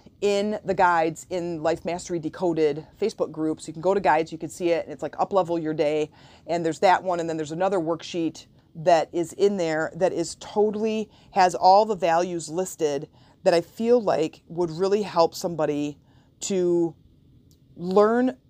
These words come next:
learn about themselves and learn about their, learn about their, um, the values, the things that are important to them,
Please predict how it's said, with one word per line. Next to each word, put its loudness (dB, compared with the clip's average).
learn 2
about 6
themselves -2
and -4
learn 0
about 2
their, 4
learn 0
about 2
their, 2
um, -2
the -2
values, 4
the -8
things -6
that -2
are -2
important -6
to -6
them, 0